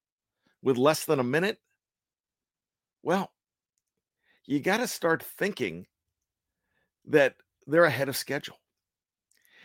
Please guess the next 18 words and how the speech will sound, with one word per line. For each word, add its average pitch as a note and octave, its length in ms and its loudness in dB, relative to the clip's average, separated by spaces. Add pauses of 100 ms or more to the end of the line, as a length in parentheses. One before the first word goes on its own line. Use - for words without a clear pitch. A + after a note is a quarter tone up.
(260)
And D#3+ 280 0
you've D#3 320 -4
gotta G#3 300 4
start D3+ 380 0
thinking A2+ 720 -4 (580)
that C3 260 4
this C#3+ 300 -2
is F#3+ 160 -4
a F#3+ 80 4
team D3+ 640 -2 (880)
that, C#3 300 8 (240)
even F3 260 4
though F3+ 220 10
they D#3 100 -2 (300)
still F#3+ 200 2
have E3+ 160 4
to - 180 -2
add, A2+ 460 2